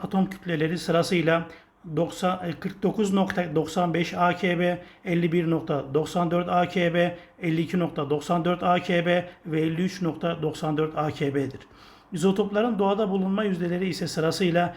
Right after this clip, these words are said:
yüzde dört nokta üç, yüzde seksen üç nokta sekiz, yüzde dokuz nokta beş ve yüzde iki nokta dörttür. Bu bilgilere dayanarak krom elementinin ortalama atom kütlesini hesaplayınız diye bize soru sorulmuş. Evet, soruda bize verilen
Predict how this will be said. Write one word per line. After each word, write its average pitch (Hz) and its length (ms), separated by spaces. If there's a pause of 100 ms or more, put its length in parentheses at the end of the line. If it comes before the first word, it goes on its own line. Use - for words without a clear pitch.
(160)
yüzde 156 280
dört 175 220
nokta 156 280
üç, 175 280 (300)
yüzde 165 280
seksen 165 360
üç 180 160
nokta 165 240
sekiz, 175 460 (200)
yüzde 151 420
dokuz 160 280
nokta 170 340
beş 175 260 (200)
ve 175 80
yüzde 160 300
iki 160 200
nokta 151 320
dörttür. 139 280 (380)
Bu 226 120
bilgilere 208 480
dayanarak 180 520
krom 202 280
elementinin 180 600
ortalama 180 500
atom 180 280
kütlesini 170 420
hesaplayınız 165 680
diye 151 160
bize 147 180
soru 143 260
sorulmuş. 113 520 (480)
Evet, 156 220 (260)
soruda 262 480
bize 226 360
verilen 202 500